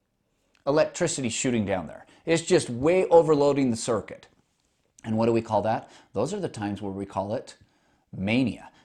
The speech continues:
It does that way too much, and so those, those dendrites release way too many, uh, uh, hormones out there to communicate,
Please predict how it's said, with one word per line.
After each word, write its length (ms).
It 220
does 240
that 200
way 180
too 180
much, 360
and 140
so 200
those, 300
those 300
dendrites 600
release 340
way 560
too 320
many, 480
uh, 20
uh, 100
hormones 680
out 140
there 120
to 60
communicate, 640